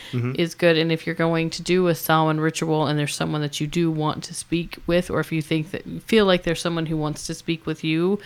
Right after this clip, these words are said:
Speaker 2: a little cinnamon tea before your ritual will help aid in that.
Speaker 1: Nice.
Speaker 2: Yeah.
Speaker 1: Look at that. Cinnamon's good for prosperity? No.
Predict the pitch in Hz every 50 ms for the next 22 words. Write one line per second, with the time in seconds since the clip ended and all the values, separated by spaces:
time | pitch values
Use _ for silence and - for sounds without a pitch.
0 | - - - - - - - - - - - 170 170 170 170 160 - - - 180
1 | 180 175 165 165 160 - - - 185 180 180 180 165 - - 160 160 156 151 147
2 | 147 151 151 - - 165 156 147 147 143 147 147 - - - - - - - -
3 | - - _ _ _ _ - 165 156 151 139 - - - - - - 147 143 -
4 | - 160 156 156 147 151 135 143 156 156 - - - - - _ - - - -
5 | - - - 151 175 151 101 92 - - - - - - - - _ 294 311 359
6 | 370 339 226 - - - - - - - - - - _ - 110 107 117 120 131
7 | 131 131 139 131 113 - - - _ _ - - - - _ _ _ _ - -
8 | - - - - - - - 139 135 135 135 127 120 127 131 127 127 - 127 123
9 | 120 120 120 120 120 120 117 - - - - - - - - - - _ _ _
10 | _ - - - - - - 113 - - - 120 120 131 143 170 175 170 151 -
11 | - - 123 113 107 98